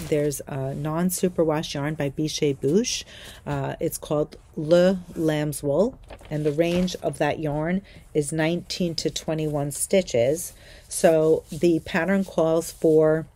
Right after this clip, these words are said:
a twenty stitch gauge. So we're offering this as an amp-, um, one option. It is a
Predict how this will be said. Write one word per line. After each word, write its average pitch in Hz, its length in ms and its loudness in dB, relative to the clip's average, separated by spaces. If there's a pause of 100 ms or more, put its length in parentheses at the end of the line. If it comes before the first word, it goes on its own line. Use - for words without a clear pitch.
(1300)
a 165 80 0
twenty 156 320 -4
stitch - 380 -4
gauge. 165 500 0 (160)
So - 680 -2
we're 151 200 2
offering 156 500 -4
this 156 240 -2
as 143 160 -6
an 147 100 -6
amp-, 151 300 -6 (240)
um, 143 300 -6
one 156 320 -2
option. 120 600 -6 (520)
It 175 200 4
is 190 360 4
a 160 400 2